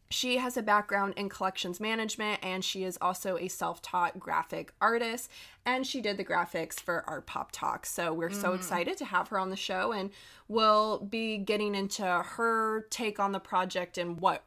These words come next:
Speaker 1: uh, role she played in that.
Speaker 2: Yeah.
Speaker 1: So the goal in covering this exhibition is to give you all insight into what kind of work both Bianca and I did at the museum and what kind of work that we're interested in pursuing.
Speaker 2: Mm-hmm.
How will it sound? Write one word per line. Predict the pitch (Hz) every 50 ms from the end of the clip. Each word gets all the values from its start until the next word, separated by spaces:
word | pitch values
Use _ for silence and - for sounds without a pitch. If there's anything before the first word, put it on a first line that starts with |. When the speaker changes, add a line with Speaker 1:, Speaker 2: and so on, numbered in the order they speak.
| _ -
Speaker 1:
uh, | - - 170
role | 175 190 180 160 127 - 175
she | - - 165
played | 165 - - 139 - -
in | 104 -
that. | 82 92 92 - - - - _ -
Speaker 2:
Yeah. | 208 196 165 - - - _ _ _ _ _ _ _
Speaker 1:
So | - - 285 269 277 262
the | 247 262 254 254 247
goal | 220 226 233 240 254 294 339 381 392 381 - -
in | 226 220 214 208
covering | 208 - - 214 202 190 208 202 190
this | 190 190 -
exhibition | - 175 - - 175 185 175 - - 190 180 180 185 - -
is | 233 277 302 302 285
to | - - 285
give | 202 220 202 202
you | 208 196 190
all | 180 180 175
insight | - 180 175 175 - - 165 160 165 - -
into | 180 175 175 - 180
what | 170 165 -
kind | - - 190 180 170
of | 170 180
work | 160 156 160 180 190 202
both | 185 175 165 165 175 - -
Bianca | 190 175 156 160 175 - 170
and | 165 165
I | 160 156 156 - - - - 180 165
did | 180 180 175 185 190 202
at | 208 208 -
the | 226
museum | 233 233 240 233 233 240 240 247 254 233
and | 185 175 175 175
what | 175 175 - -
kind | - 185 170 170
of | 170 165 - - - _ _ _ _
work | 202 170 170 180 180 170 180 - -
that | 180 160 -
we're | 165 -
interested | - 185 175 - 190 170 - - 180 175
in | 175 170 170
pursuing. | - 180 170 - - 190 175 185 214 262 320 359 370 359
Speaker 2:
Mm-hmm. | 214 233 240 196 180 202